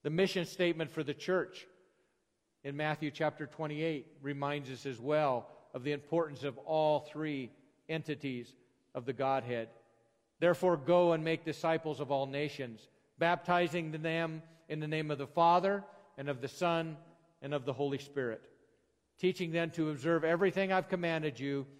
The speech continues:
and surely I am with you always, even to the end of the earth."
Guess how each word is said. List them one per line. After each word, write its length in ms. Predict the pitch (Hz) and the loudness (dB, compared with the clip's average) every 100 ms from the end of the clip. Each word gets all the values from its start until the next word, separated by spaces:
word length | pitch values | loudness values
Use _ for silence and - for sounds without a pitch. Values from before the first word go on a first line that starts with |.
| - - | -20 -16
and 100 | 135 | -10
surely 380 | - 165 156 147 | -2 0 2 0
I 80 | |
am 100 | 143 | -2
with 200 | 143 139 | -4 -6
you 140 | 139 135 | -4 0
always, 460 | 139 135 123 113 | 0 0 -2 -6
even 200 | 123 123 120 | -8 -10 -12
to 100 | 120 | -10
the 160 | 123 | -10
end 120 | 120 | -10
of 100 | 117 | -10
the 140 | 113 117 | -8 -8
earth." 220 | 113 | -8